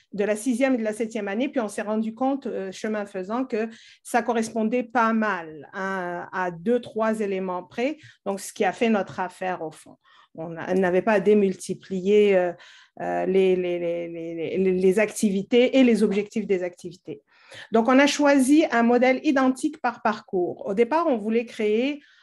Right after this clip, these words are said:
un seul parcours en lien avec un seul genre textuel. Puis, on s'est pris au, au jeu et on s'est dit, pourquoi pas aller plus loin et proposer, euh, quelque chose d'un peu plus, euh, d'un peu plus, euh,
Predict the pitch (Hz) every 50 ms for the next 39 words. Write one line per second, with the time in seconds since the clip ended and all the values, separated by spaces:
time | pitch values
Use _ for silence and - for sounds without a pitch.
0 | _ _ _ _ - 277 311 330 320 - 294 277 226 247 226 226 - _ 262 262
1 | 269 240 226 220 226 240 247 247 214 208 208 - - 247 262 262 254 - 240 214
2 | 208 202 247 247 247 240 - 214 208 - - - - 196 185 185 180 175 175 _
3 | - 220 233 247 262 262 - - - - _ _ _ _ - 190 196 196 - 208
4 | 202 208 - - 254 247 233 233 226 226 226 - _ _ _ _ _ _ _ _
5 | _ _ _ - 226 226 208 196 190 185 226 240 254 302 359 349 240 247 233 233
6 | 226 226 - 233 202 202 254 285 320 - - - 311 294 - - - 254 233 226
7 | 226 - - 247 247 254 285 311 320 - _ _ _ _ _ _ _ 208 214 220
8 | 247 262 - - 247 240 233 220 214 220 226 233 240 269 302 311 - - 220 220
9 | 220 - - 262 254 254 240 226 220 220 196 202 226 233 240 262 302 311 311 _
10 | _ _ _ _ _ _ - 190 196 190 190 190 190 196 196 202 196 202 202 202
11 | 202 - - - - 98 - - - - 233 233 226 302 302 269 240 233 233 226
12 | 254 220 226 247 262 277 285 285 285 277 233 208 202 196 190 190 190 180 - 202
13 | 214 226 226 214 220 220 - 226 220 233 240 233 233 240 233 226 214 190 190 185
14 | 185 185 185 185 185